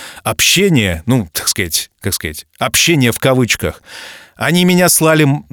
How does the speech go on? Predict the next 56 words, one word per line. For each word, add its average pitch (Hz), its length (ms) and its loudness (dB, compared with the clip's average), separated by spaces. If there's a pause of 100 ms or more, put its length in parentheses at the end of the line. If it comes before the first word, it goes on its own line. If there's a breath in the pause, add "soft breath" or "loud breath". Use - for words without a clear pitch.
(420)
в 123 140 -4
одном 131 340 2
нахуй, 123 360 -2
короче, 87 400 -4
они 87 140 -2
меня 90 140 -4
слали. 92 240 -6
Я 135 160 0
слал 139 300 2
их 123 140 -2
в 120 40 2
ответ. 101 440 -2
Мне 113 160 0
говорили, 135 300 0
что 139 200 0
я 135 140 2
пидор. 98 360 -2
Я 107 160 0
говорил, 117 260 0
что 117 200 0
они 117 220 2
пидоры 113 380 0
сами. 82 360 -2
Ну 120 160 2
и 160 80 4
так 165 280 0
далее. 139 440 2
Короче, 147 580 0 (440 loud breath)
просто 190 440 2
это 135 160 2
был 135 160 2
вброс 143 520 2
говна 139 380 2
на 139 60 2
вентилятор, 123 680 2
как 98 180 -4
говорится. 90 680 -2 (300 loud breath)
В 120 140 2
некотором 185 480 2
смысле 127 340 0
я, 127 80 0
конечно, - 280 0
офигел 123 680 0
от... 117 340 -2
я, 120 120 0
м, 123 180 -2
я 123 180 0
ожидал, 139 400 2
что - 160 -4
будет 95 240 -4
какая-то 104 380 -2
реакция, 123 440 0
но 101 120 0
чтоб - 260 0
такая 156 580 0
вообще. 98 520 -2